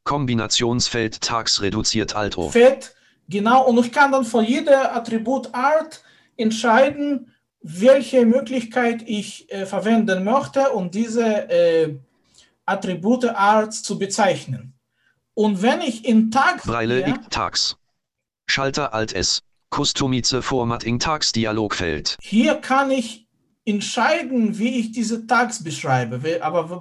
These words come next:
Speaker 2: da muss man eine bestimmte Sache ver-, äh, verwenden, sogenannte Unicode Braille. Es gibt in, in, in Angabetabellen Unicode Braille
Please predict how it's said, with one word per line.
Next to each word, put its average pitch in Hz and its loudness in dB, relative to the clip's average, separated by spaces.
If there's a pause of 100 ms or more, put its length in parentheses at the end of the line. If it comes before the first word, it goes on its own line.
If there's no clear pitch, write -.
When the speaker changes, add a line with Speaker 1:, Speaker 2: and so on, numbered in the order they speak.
(120)
Speaker 2:
da 208 2
muss 240 0
man 226 0 (500)
eine 208 0
bestimmte 226 0
Sache 254 2
ver-, - -8
äh, 208 -2
verwenden, 220 -2
sogenannte 196 -4 (260)
Unicode 202 2
Braille. 131 -2
Es 131 -8
gibt 208 -8
in, 175 -8
in, 151 -10
in 147 -10
Angabetabellen 180 -2
Unicode 240 4
Braille 240 0